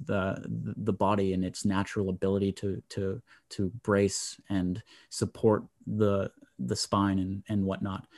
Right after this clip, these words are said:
and handle, handle loads, right? Like, you have a natural weight belt in your system, in your body. So why not default to that rather than defaulting to this, you know, kind of external support,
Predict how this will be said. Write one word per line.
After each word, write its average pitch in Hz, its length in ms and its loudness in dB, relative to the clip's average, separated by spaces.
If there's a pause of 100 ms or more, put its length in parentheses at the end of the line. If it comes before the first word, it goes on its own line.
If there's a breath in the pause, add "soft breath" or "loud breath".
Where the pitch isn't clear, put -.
(260 loud breath)
and 101 160 2
handle, 104 540 4
handle 110 320 6
loads, - 400 -4
right? 104 220 -2
Like, - 240 -4
you 123 160 8
have 120 400 6
a 113 40 6
natural 104 460 4
weight 101 220 2
belt 95 260 0 (380)
in 110 120 6
your 98 120 4
system, 104 600 0
in 107 120 6
your 92 220 2
body. 95 320 2
So 92 340 -2 (440 loud breath)
why 113 280 8
not 120 240 8 (580)
default 120 440 6
to 113 100 2
that 101 420 0
rather 120 380 4
than 113 120 8
defaulting 107 480 2
to 107 100 -2
this, - 360 -2 (220)
you 104 100 0
know, 98 160 -2
kind 107 180 0
of 101 200 -4 (160)
external 104 500 0
support, 101 560 -4